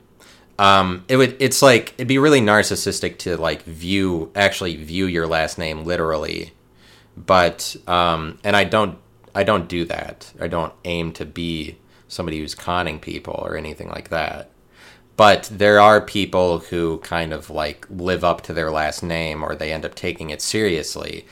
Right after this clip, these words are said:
Not everybody does that, but, um, there are people that do. I think that you would go wrong to ignore, like, "Ah, no, it's, his last name is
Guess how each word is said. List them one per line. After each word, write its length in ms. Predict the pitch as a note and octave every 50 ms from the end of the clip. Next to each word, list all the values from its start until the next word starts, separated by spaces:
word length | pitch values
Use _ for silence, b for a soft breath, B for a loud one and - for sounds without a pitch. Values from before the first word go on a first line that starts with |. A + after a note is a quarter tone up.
| B B B -
Not 180 | G#2 A2 A2+
everybody 420 | A2+ G2+ G2 G2 E2 F2+ E2 D#2+ D2+
does 380 | - F#2+ F#2+ G#2 G2+ D#2+ C#2
that, 420 | D2+ D2 - G1+ G1+ G1+ - - _ _ _ B B B B B B B B B B _ -
but, 400 | G2+ F#2+ F#2 F2 E2+ - - - - -
um, 600 | F#2+ F#2 F2+ F2+ F2 F2 E2+ E2 E2 D#2+ D#2+ D#2+ D2+
there 180 | F2+ F#2 F#2+
are 160 | F#2 F2+ F2+ F2
people 320 | - - G2+ - G2 F#2+
that 200 | F#2 F#2+ F2 -
do. 360 | - A#2 G#2+ E2+ D2+ D2 - -
I 120 | F#2+ G2+
think 260 | G2 - B2 G#2 -
that 100 | A2 G#2
you 160 | G2 F#2+ G2+
would 160 | G2+ G2 E2 E2
go 160 | G2 G2 G2
wrong 440 | F2 F#2 G2 G2+ G2+ G2 F#2+ F#2 F2+
to 140 | - G2+
ignore, 500 | G2+ F#2 F#2 F2+ E2+ E2+ F2+ F#2+ G2 -
like, 280 | - F#2 F#2 F#2 F2 F#2+
"Ah, 200 | G2+ G2 F#2 F2+
no, 240 | F2 F2 E2+ E2 E2
it's, 140 | E2 D#2+ -
his 260 | G#2 F2+ F2+ F2 -
last 180 | F#2 F2+ E2+
name 120 | - F2 D#2
is 180 | D2 - -